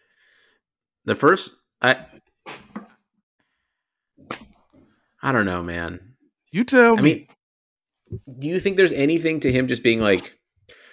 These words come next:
Speaker 1: first of all, shout out to him who just does not give, James Harden does not give a fuck about social media. Uh,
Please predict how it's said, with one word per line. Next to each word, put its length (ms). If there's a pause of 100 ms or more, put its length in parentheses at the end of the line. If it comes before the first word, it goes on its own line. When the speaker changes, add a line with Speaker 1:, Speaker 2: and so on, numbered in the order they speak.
(260)
Speaker 1:
first 220
of 60
all, 100
shout 180
out 120
to 80
him 200
who 80
just 160
does 100
not 200
give, 260
James 160
Harden 160
does 80
not 160
give 120
a 60
fuck 460
about 360 (140)
social 340
media. 380 (640)
Uh, 460